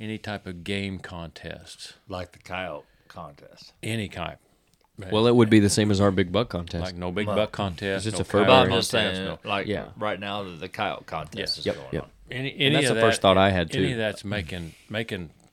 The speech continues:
Speaker 1: big buck contests, any of that's all illegal. It has, it's been proposed. It kinda got a co-sponsor. It went to a committee and hasn't moved since then. It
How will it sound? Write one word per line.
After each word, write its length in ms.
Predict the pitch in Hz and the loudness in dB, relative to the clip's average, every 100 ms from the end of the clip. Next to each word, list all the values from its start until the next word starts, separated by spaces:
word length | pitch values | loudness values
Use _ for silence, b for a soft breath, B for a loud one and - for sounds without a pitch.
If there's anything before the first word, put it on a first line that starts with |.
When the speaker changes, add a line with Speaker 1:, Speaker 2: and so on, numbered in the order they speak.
| - | -10
Speaker 1:
big 240 | 104 92 | -10 -4
buck 160 | 107 - | -4 -4
contests, 600 | 107 104 - 104 92 95 | -6 -6 -6 -8 -8 -12
any 200 | 92 101 | -10 -8
of 60 | |
that's 200 | 85 82 | -8 -8
all 220 | 90 87 90 | -8 -6 -6
illegal. 480 | 87 95 92 82 B B B - | -8 -6 -6 -8 B B B -12
It 140 | 90 | -10
has, 340 | 85 123 110 - | -2 -2 -2 -8
it's 220 | - 95 - | -14 -14 -4
been 220 | 117 113 | -4 -4
proposed. 720 | 107 - 117 113 113 107 - | -10 -6 -4 -2 -2 -4 -10
It 80 | - | -16
kinda 220 | - 107 | -10 -8
got 140 | 101 92 | -6 -8
a 40 | |
co-sponsor. 960 | - 117 110 - 101 101 95 107 98 92 b b - | -6 -4 -4 -6 -6 -6 -6 -6 -8 -10 b b -18
It 160 | 80 | -14
went 320 | 98 107 - - | -10 -10 -10 -12
to 400 | 107 98 92 87 b b b - | -10 -8 -8 -12 b b b -16
a 140 | 87 | -14
committee 560 | - 90 98 107 104 92 | -12 -10 -6 -6 -4 -6
and 140 | 80 | -8
hasn't 340 | 82 104 90 78 | -8 -8 -8 -12
moved 360 | 85 98 90 | -8 -8 -8
since 340 | - 104 98 - | -10 -8 -10 -8
then. 400 | 107 107 104 101 b b b b _ | -6 -6 -6 -10 b b b b _
It 80 | - | -20